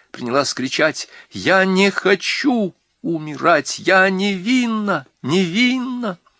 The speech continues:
Огромный рокот голосов захлестнул ее возглас. Улица,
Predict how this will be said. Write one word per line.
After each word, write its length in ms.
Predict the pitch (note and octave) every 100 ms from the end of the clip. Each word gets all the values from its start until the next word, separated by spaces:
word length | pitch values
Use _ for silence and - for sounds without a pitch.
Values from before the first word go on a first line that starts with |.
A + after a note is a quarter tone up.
| _ _ _ _ _ _ _
Огромный 800 | - A#2 A2+ D3+ D#3+ E3 D#3+ D#3
рокот 500 | D3 D3+ D#3+ - D#3
голосов 680 | C3 C3 C#3+ - D#3+ E3+ D3
захлестнул 720 | B2+ D#3 - C#3 - - B2+ B2+
ее 160 | A#2
возглас. 500 | A2 B2+ G#2+ - - _ _ _ _ _ _ _ _ _ _ _
Улица, 640 | A3 A#3 E3+ - - G#2+